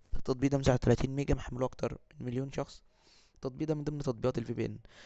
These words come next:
تطبيقات الفي بي ان دي اللي بيكون الغرض منها ان انت تقدر تستمتع بسرعة انترنت عالية، تقدر ان انت،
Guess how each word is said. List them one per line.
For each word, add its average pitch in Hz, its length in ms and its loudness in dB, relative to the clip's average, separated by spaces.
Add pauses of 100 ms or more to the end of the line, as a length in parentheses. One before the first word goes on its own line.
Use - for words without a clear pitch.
(220)
تطبيقات 135 320 -4
الفي 143 140 -8
بي 147 100 -10
ان 143 80 -8
دي 139 100 -10
اللي 139 120 -8
بيكون 131 240 -8
الغرض 131 300 -4
منها 135 180 -6
ان 131 120 -8
انت 135 120 -8
تقدر 131 260 -6
تستمتع - 420 -6
بسرعة 131 260 -4 (100)
انترنت 131 400 -8
عالية، 143 300 0 (1400)
تقدر 143 360 2
ان 135 160 -8
انت، 147 380 -4